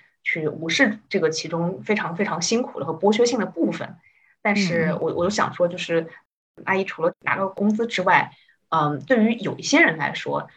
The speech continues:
Speaker 1: 她有一些额外的附加的价值。
Speaker 2: 嗯，所以其实这个话题就是剥削、转移和性别抗争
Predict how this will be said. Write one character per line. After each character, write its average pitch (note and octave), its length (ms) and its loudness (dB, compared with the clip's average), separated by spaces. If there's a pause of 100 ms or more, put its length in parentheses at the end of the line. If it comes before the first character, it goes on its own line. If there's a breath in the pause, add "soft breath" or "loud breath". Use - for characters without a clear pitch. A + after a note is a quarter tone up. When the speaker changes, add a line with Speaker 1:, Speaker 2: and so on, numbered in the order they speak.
(100)
Speaker 1:
她 E3+ 120 -2
有 D3+ 140 2
一 - 80 -10
些 - 220 -2
额 C#3 160 0
外 C#3 160 0
的 D3 80 0
附 D3 160 -10
加 D3 160 -6
的 D3+ 60 -6
价 D3+ 280 -6
值。 - 180 -10 (720)
Speaker 2:
嗯， F3+ 320 2 (340)
所 - 100 -2
以 A#3 180 2
其 A3+ 220 0
实 A3+ 120 4
这 G#3+ 200 2
个 F#3+ 320 2
话 F#3+ 200 -2
题 F#3 180 -2
就 F#3 140 0
是 G3 100 0
剥 A3+ 200 2
削、 A3 400 2 (120)
转 D#3 320 0
移 D#3+ 140 2
和 E3 500 0
性 G#3 300 0
别 F3 160 0
抗 G3 280 0
争 G3 380 0